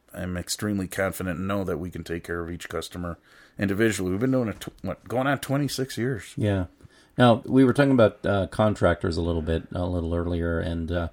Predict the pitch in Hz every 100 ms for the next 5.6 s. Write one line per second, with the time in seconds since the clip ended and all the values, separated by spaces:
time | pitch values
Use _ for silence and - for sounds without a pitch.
0 | - - - - - - 175 - 151 151
1 | 135 139 135 127 - - 165 165 - 95
2 | 87 - 87 - 85 80 82 82 80 -
3 | - 92 87 90 98 98 95 90 - -
4 | - - - - - - - 135 127 131
5 | 139 156 - 175 156 120